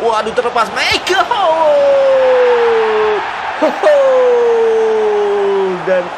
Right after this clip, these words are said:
itu dia. Counter attack cepat dari para pemain Morecambe F C seperti biasa ya. Meskipun tadi ya kecepatan dari Ansu Fati bisa diimbangi oleh Mele ya. Bahkan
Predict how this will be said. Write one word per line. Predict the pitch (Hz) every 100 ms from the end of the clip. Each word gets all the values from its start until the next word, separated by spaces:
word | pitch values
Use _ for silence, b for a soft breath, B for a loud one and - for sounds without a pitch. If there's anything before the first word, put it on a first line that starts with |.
| 196
itu | 202 196 - - 240 214
dia. | 202 190 190 185 - - - -
Counter | 147 147 151 - 156 -
attack | 170 160 -
cepat | 165 160 156 -
dari | 156 156
para | 156 156
pemain | 151 151 151 151
Morecambe | 170 165 - 175 170 170
F | 165
C | 175 170
seperti | - 156 151 151
biasa | 160 160 175 180 156
ya. | 175 - - - - - -
Meskipun | - 143 147 143
tadi | 139 180 214 185 -
ya | 156 147
kecepatan | - 151 147 143 147
dari | 151
Ansu | 139 147 160
Fati | 156 - 220
bisa | 160 156
diimbangi | 143 160 147 143 143 143
oleh | 143 135
Mele | 147 180 165 110
ya. |
Bahkan | 120 165